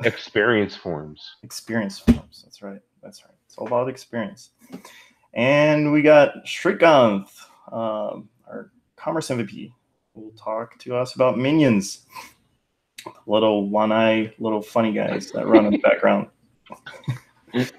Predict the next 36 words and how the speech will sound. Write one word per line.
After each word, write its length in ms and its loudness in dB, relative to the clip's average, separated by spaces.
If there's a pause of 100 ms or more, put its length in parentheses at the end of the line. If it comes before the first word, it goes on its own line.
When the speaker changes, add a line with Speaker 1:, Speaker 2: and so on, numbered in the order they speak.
Speaker 2:
know, 180 8
every, 280 6
every 200 4
time 220 8
we're 100 8
at 80 10
a 60 4
client, 440 4
'cause 100 -2
I, 240 4
I 180 6
deal 340 0
a 20 2
lot 280 4
with 160 -12
commerce, 400 -8
right? 140 -10
So 260 -8
every 240 0
time 220 0
we're 120 2
at 80 -2
a 20 -16
client, 440 2 (480)
uh, 60 -4
and, 360 0
and, 220 4
and 260 2
we 460 -2
talk 280 0
about 280 2
commerce 560 2
and 100 0
we 100 -2
talk 360 4
about 420 6